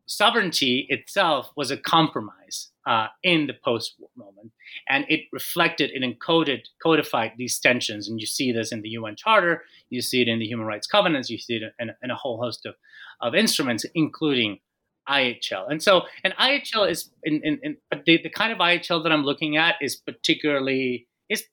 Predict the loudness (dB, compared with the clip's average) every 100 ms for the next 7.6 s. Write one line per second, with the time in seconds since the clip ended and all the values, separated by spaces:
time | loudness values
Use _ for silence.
0 | _ -8 -6 -4 0 2 2 0 -2 -4
1 | -2 2 2 2 0 -2 2 2 2 0
2 | -2 -2 -2 -4 -8 -6 -6 -4 -2 -2
3 | -6 _ -20 -8 -2 2 4 2 -2 -6
4 | -4 0 4 4 2 0 -2 -2 0 2
5 | 0 -4 -12 _ -20 _ -6 -6 -6 -8
6 | 0 2 2 0 -10 -12 _ 2 4 4
7 | -2 -8 _ -4 -2